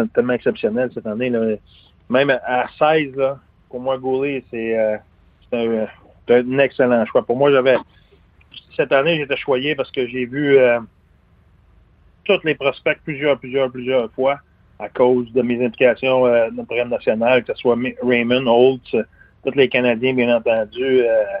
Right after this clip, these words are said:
euh, on, Askarov, au championnat mondial junior, Lindell, Lindell, euh, avec la Finlande, Jarvis avec le Canada. Donc, je, je connaissais, puis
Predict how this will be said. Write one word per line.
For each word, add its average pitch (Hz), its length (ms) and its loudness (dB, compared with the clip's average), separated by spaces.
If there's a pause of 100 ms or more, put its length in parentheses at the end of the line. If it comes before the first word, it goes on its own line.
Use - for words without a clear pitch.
(640)
euh, 90 480 -8
on, 110 420 4 (300)
Askarov, 131 680 2
au 123 100 -4
championnat 123 260 -8
mondial 120 320 -6
junior, 123 360 4
Lindell, 127 520 2 (260)
Lindell, 135 480 2
euh, 117 260 4 (240)
avec 123 200 -10
la 120 100 -6
Finlande, 127 640 -4
Jarvis 127 540 -2
avec 117 120 -12
le 117 80 -10
Canada. 113 380 -8 (400)
Donc, 131 260 2
je, 120 140 -12
je - 100 -10
connaissais, 143 460 0
puis 131 300 -6